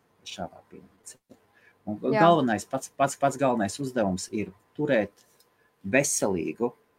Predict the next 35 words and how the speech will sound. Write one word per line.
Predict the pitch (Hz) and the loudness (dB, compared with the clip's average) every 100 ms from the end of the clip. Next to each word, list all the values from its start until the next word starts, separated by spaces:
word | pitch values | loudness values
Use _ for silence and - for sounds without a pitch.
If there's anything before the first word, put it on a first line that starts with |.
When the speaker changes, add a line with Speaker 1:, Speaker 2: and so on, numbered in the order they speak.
| _ 98 | _ -4
Speaker 1:
biznesa | 120 117 98 - 101 | -4 -4 -6 -6 -4
vidi, | 147 107 104 _ - | -2 -4 -10 _ -6
veselīgu | 113 123 - 87 85 92 | -4 -4 -4 -4 -4 -4
vidi | 113 135 113 | -4 -4 -4
ar | - 95 | -8 -10
cilvēkiem, | - 131 113 90 - 92 | -6 -4 0 -2 -2 -12
kas | 101 - | -12 -4
ļauj | 107 117 107 | -2 0 -2
mums | 104 - - | -6 -8 -10
profesionāli | 127 127 - 90 78 69 | -10 -8 -10 -10 -12 -12
augt. | 67 - _ _ _ _ _ _ _ | -16 -18 _ _ _ _ _ _ _
Privātā | 131 92 92 87 | 2 2 0 -4
dzīve | 107 101 101 | -2 -2 -2
ir | - | -4
privātā | 185 160 - 95 | -4 -2 -4 -8
dzīve, | - 101 90 | -6 -8 -8
un | - | -12
profesionālā | 104 - - 87 80 | -12 -12 -12 -10 -10
dzīve | - 92 | -6 -8
ir | 82 - | -8 -14
profesionālā | 90 - 82 - 71 | -16 -16 -18 -20 -20
dzīve. | - 87 76 _ - _ _ - - _ - | -20 -20 -20 _ -20 _ _ -20 -20 _ -4
Un | 110 104 | -2 0
dalīties | 120 165 180 180 | 0 0 -2 -2
Speaker 2:
Jā, | 220 | -2
Speaker 1:
ar | 208 208 | 0 0
Speaker 2:
bet, | 208 | -2
nu, | 247 | 0
Speaker 1:
iespējām. | 285 170 - 180 _ 233 | -2 -2 -8 -12 _ 0
Speaker 2:
nedrīkst | 262 269 240 - | 2 2 -2 0
aizmirst | 233 233 214 190 | 0 0 -4 -6
par | 208 | -6
privāto | 196 214 202 190 196 196 | -6 -6 -4 -6 -6 -6
dzīvi | 202 220 240 | -4 -4 -4
arī. | 240 | -6